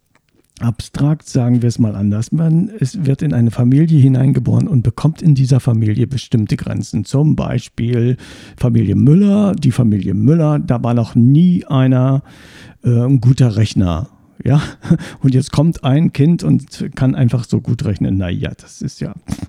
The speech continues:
entschuldige, nein, nein. Die Müllers können nicht gut rechnen. Also es ist so ein einfacher, einfaches Beispiel, ne?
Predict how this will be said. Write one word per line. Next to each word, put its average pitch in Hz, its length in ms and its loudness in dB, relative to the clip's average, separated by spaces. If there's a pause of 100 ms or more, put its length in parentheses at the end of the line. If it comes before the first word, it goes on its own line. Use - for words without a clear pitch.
(120)
entschuldige, 120 600 -6
nein, 92 260 -4
nein. 110 280 -6 (320)
Die 131 60 2
Müllers 139 340 2
können 113 140 2
nicht - 160 -4
gut - 160 -2
rechnen. 113 280 -2
Also 190 200 0
es - 140 -4
ist 160 120 -6
so - 80 -2
ein 143 100 -2
einfacher, 110 720 -2 (160)
einfaches 117 420 -4
Beispiel, - 500 -8 (440)
ne? 208 200 2